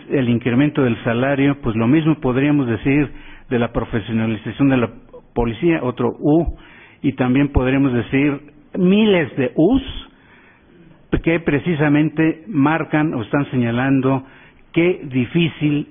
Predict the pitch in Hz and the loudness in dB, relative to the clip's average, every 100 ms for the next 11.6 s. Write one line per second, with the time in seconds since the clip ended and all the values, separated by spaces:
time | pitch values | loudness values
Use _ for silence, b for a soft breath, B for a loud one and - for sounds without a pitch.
0 | - 139 143 139 - - 110 127 127 123 | -6 -2 -2 -4 -12 -8 -4 -2 0 0
1 | 127 117 127 131 - B B B B B | 0 -2 -2 -2 -6 B B B B B
2 | _ 202 - 123 113 - 160 165 151 135 | _ -12 -4 -4 -4 -2 0 0 -4 -6
3 | 131 117 110 110 110 127 139 139 - - | -4 -4 -4 -4 -2 -2 -2 -4 -10 -12
4 | 113 98 92 147 143 - 127 90 - - | -10 -8 -6 -4 -4 -4 -6 -6 -10 -20
5 | B B B B 123 113 110 120 110 110 | B B B B -6 -4 -2 -2 -4 0
6 | 147 135 113 113 127 127 107 98 98 - | 0 0 -2 -2 -4 -4 -4 -6 -8 -8
7 | 131 - - 107 117 135 143 135 123 120 | -8 -8 -8 -4 -2 -2 0 0 0 -2
8 | 131 123 117 107 104 123 131 - B B | -4 -4 -4 -4 -4 -2 -2 -6 B B
9 | B B B _ - 131 120 120 127 127 | B B B _ -2 0 0 0 0 0
10 | 123 123 120 117 117 113 113 - - - | 0 0 0 0 -2 -2 -6 -10 -18 -4
11 | 139 131 180 240 123 | -2 0 2 2 0